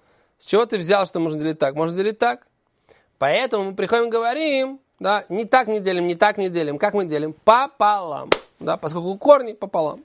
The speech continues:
Все. Это как бы вторая алаха, которую сказал, э, Рав Юда Рабину. Омар ли Рав Юда ли Рабин. Третья алаха. Бар, э, Рав Нахман. Рабин ахи, брат мой Рабин.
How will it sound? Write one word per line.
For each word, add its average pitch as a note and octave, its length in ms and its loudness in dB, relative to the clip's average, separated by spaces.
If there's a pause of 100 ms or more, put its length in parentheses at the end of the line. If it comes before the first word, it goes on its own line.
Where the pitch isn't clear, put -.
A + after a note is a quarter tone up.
Все. - 240 -8 (1080)
Это F3+ 240 0
как D#3 160 -2
бы C#3 80 -6
вторая D3 420 4
алаха, A#2+ 300 -8
которую C3 320 -4
сказал, C3 420 -2 (600)
э, B2+ 260 0
Рав C3 200 0
Юда C#3+ 260 0
Рабину. A#2 340 -4 (1000)
Омар C#4 220 4
ли C4 80 4
Рав G#3+ 160 0
Юда A#3 200 -4
ли G#3 120 0
Рабин. F#3+ 480 0 (720)
Третья F3 360 4
алаха. - 280 -8 (320)
Бар, F3+ 440 2
э, C3 560 0
Рав D#3 200 2
Нахман. D3 300 -6 (120)
Рабин F3 400 2
ахи, G#3 320 -4 (300)
брат G#3+ 240 0
мой A3 100 -2
Рабин. D#3+ 260 -4